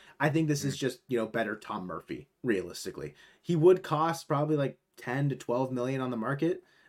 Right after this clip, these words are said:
Speaker 1: but it could be a decent fit, you know, let you get some thump in there in your lineup, which is what the Mariners want. And if they're willing to do a D H only,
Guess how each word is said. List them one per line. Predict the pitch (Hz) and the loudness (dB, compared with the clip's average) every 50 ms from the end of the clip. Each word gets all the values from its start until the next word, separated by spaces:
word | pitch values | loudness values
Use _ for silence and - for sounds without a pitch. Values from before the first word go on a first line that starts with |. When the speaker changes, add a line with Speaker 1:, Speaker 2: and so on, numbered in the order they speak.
| _ | _
Speaker 1:
but | - 131 120 120 104 - - - _ _ _ _ _ _ _ _ _ _ _ _ _ | 0 0 2 2 0 -2 -8 -18 _ _ _ _ _ _ _ _ _ _ _ _ _
it | - 180 - - - | -2 -2 -2 -4 -8
could | - - 185 190 202 208 202 - | 4 6 8 8 8 8 4 0
be | 220 214 233 | 0 2 4
a | 240 | 2
decent | 196 160 - 190 202 202 - 208 131 - | 2 2 -2 -2 -2 -4 -4 -8 -10 -10
fit, | - 143 156 196 202 - | -2 0 0 0 0 0
you | 147 131 | -2 -2
know, | 135 139 156 175 190 - - 67 82 101 | 0 0 0 0 0 -2 -6 -10 -12 -6
let | 110 117 123 123 - - | -2 -2 -2 -2 -2 0
you | 139 139 135 135 135 131 - - _ - - - | 2 2 2 2 2 0 -2 -6 _ -20 -8 -2
get | 131 131 127 | -2 -2 0
some | - 156 143 131 117 | 0 -2 -2 -2 -4
thump | - - - - 127 127 143 147 - - | -8 -14 -6 -2 0 0 0 -2 -2 -2
in | 165 156 147 | 0 0 2
there | 143 143 151 151 | 2 2 2 2
in | 147 | 0
your | 147 143 135 | 0 0 0
lineup, | 127 120 123 131 151 151 147 - | 0 -2 0 -2 -2 -4 -6 -8
which | 120 110 - - | -8 -8 -6 -6
is | 110 101 - | -10 -10 -8
what | 92 104 110 - | -6 -6 -4 -4
the | - | -2
Mariners | 127 135 143 156 165 151 147 | 2 2 4 4 4 2 0
want. | 160 160 170 185 185 - | 0 -2 0 -2 -2 -2
And | 123 117 | -2 -2
if | 113 - _ | -4 -4 _
they're | 120 113 | -4 -2
willing | 107 110 120 131 131 | 0 0 0 0 0
to | 127 135 | -2 -4
do | 127 139 131 131 | -2 0 0 0
a | 131 | 0
D | 127 - 120 123 127 | -2 -4 0 0 0
H | 127 131 - | 0 2 0
only, | 123 123 147 160 185 214 214 208 | -2 -2 0 0 0 -2 -2 -6